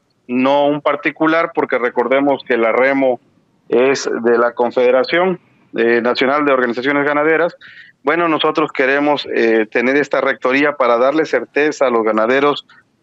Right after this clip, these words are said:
de que la información que esté plasmada en alguna movilización del ganado, pues, este, el, el Estado será el responsable de esta movilización, ¿no?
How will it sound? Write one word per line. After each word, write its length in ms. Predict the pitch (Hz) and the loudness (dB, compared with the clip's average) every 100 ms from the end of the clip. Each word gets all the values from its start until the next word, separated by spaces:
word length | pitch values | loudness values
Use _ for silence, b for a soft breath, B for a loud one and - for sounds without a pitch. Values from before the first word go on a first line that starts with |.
| _ | _
de 220 | - 120 117 | -4 -2 -2
que 240 | 120 120 | -2 0
la 100 | 120 | 0
información 840 | 117 131 120 117 113 147 143 147 | -2 -2 0 0 -2 -2 0 0
que 120 | 139 | -2
esté 240 | 113 - 135 | -4 -2 -2
plasmada 720 | 135 120 123 127 135 131 127 _ B B B - | -2 -2 0 0 0 0 -4 _ B B B -4
en 180 | 113 | -2
alguna 300 | 117 135 156 | 0 0 0
movilización 600 | 147 127 120 123 120 139 | 0 0 0 -2 -2 0
del 140 | 143 123 | 0 0
ganado, 500 | 117 131 147 156 156 _ _ _ B B _ | 0 0 0 -2 -4 _ _ _ B B _
pues, 300 | 123 113 131 | -2 -2 -2
este, 880 | 123 120 107 - 117 117 110 - 127 | 0 0 -2 -4 -2 0 0 0 0
el, 240 | 120 123 - - | 0 -2 -4 -2
el 200 | 135 120 | 0 0
Estado 360 | 117 151 156 156 | 0 0 0 0
será 440 | 143 127 143 147 - B B - | 0 0 0 -2 -6 B B -4
el 140 | 123 | -2
responsable 1000 | 120 123 - 131 123 147 156 165 170 170 _ _ _ _ - | 0 -2 -2 -2 -2 0 0 2 0 -2 _ _ _ _ -6
de 380 | 113 117 127 | -2 0 0
esta 200 | 131 - | -2 -4
movilización, 760 | 131 120 117 107 110 - 107 92 | -2 0 -2 -2 -4 -2 -2 -2
¿no? 140 | 151 | -10